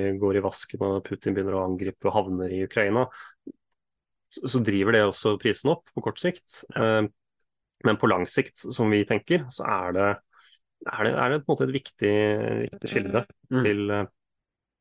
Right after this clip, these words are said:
Speaker 1: til matforsyningssikkerheten. Det er, det er gjødsel.
Speaker 2: Ja.
Speaker 1: Får veldig mye mer effekt av et jorde med, med gjødsel. Så
Speaker 2: Mm.
Speaker 1: det
Speaker 2: Vil være viktig uansett.
Speaker 1: Mm.
Speaker 2: All right.
Speaker 1: Definitivt.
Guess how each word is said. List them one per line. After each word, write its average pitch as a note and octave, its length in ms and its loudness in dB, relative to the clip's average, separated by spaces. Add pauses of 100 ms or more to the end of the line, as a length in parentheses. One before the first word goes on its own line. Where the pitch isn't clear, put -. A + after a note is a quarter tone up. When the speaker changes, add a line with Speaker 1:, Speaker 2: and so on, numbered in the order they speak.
(240)
Speaker 1:
til G2 180 0
matforsyningssikkerheten. G2+ 1300 0
Det C3+ 140 0
er, D3 260 -2
det C#3+ 160 0
er D#3+ 80 2
gjødsel. - 260 -6 (220)
Speaker 2:
Ja. B2+ 100 0 (460)
Speaker 1:
Får B2+ 180 -2
veldig G#2+ 220 0
mye A#2 160 4
mer G2+ 260 -2
effekt - 460 -14
av F#2+ 240 -2
et - 180 -18
jorde G2 300 -2
med, F#2 320 -8
med G2 160 -6
gjødsel. - 260 -8 (140)
Så - 160 -8
Speaker 2:
Mm. G2+ 80 -2
Speaker 1:
det G#2+ 160 -6 (760)
Speaker 2:
Vil C3 240 4
være C3+ 220 6
viktig A#2+ 400 -2
uansett. G2+ 320 -2 (240)
Speaker 1:
Mm. C3+ 240 8 (400)
Speaker 2:
All B2+ 100 4
right. D3 160 6
Speaker 1:
Definitivt. G2 540 -4